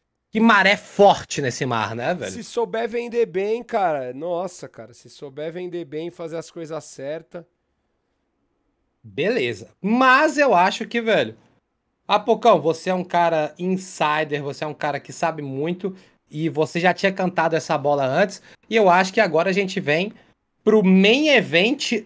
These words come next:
Speaker 1: do main event
Speaker 2: Tá.
Speaker 1: aqui nesse rolê do Last Dance, porque eu tenho em mãos aqui. Você tem também?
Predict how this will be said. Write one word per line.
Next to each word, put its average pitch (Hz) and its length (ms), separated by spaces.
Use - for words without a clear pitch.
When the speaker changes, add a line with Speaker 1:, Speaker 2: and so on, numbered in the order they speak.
Speaker 1:
do 208 540
main 240 320
event 180 720
Speaker 2:
Tá. 139 220
Speaker 1:
aqui 123 320
nesse 180 320
rolê 160 260
do 147 100
Last 143 300
Dance, 185 480
porque 190 500
eu 226 220
tenho 202 320
em 170 140
mãos 147 500
aqui. 147 560
Você - 160
tem 160 160
também? 196 460